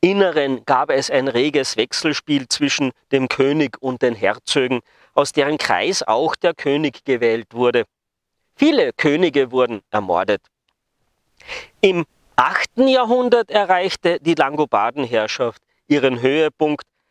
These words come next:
Es kam zu einer Katholisierung und zugleich zu einer schnellen Romanisierung, trotz fester Beziehungen zu den Bayern. Die Spannungen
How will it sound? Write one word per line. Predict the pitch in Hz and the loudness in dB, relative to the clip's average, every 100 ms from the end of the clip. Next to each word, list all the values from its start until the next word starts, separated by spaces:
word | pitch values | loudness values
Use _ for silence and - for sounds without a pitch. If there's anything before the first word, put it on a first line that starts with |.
| _ - | _ -4
Es | 175 | -2
kam | 165 160 214 | 0 -2 -2
zu | - | -2
einer | 165 165 151 | -2 -2 -2
Katholisierung | - 160 - 156 151 - 165 202 277 | -2 -2 -2 -4 -4 -4 -2 0 0
und | 254 233 233 | -2 -4 -2
zugleich | 233 175 139 160 - | -4 -2 -2 -4 -6
zu | - | -4
einer | 151 151 - | -2 -4 -6
schnellen | - 143 147 151 | -4 0 0 -2
Romanisierung, | - 127 190 156 120 120 117 - 135 135 127 120 _ _ _ _ _ _ - | -2 0 2 0 -2 -4 -6 -6 -2 0 0 -2 _ _ _ _ _ _ -2
trotz | 165 202 - | 0 0 0
fester | 151 160 - 175 | 0 0 -2 -2
Beziehungen | 165 151 - 160 151 139 127 - _ | -2 -2 -2 0 2 2 0 -4 _
zu | - | -2
den | 139 120 | 0 2
Bayern. | - 90 101 110 104 _ _ _ _ _ _ _ - | 0 -2 -2 -4 -6 _ _ _ _ _ _ _ 0
Die | 160 156 _ _ | 0 0 _ _
Spannungen | - - 160 269 294 185 139 | -10 -8 -6 -2 -2 0 -2